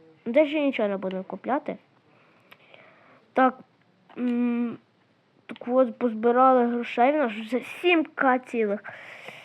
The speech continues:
Добре. Е,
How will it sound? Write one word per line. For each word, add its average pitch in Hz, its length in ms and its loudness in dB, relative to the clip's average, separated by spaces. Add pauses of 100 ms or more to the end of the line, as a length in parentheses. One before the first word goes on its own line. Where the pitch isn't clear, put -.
(180)
Добре. 208 540 0 (1300)
Е, 226 680 0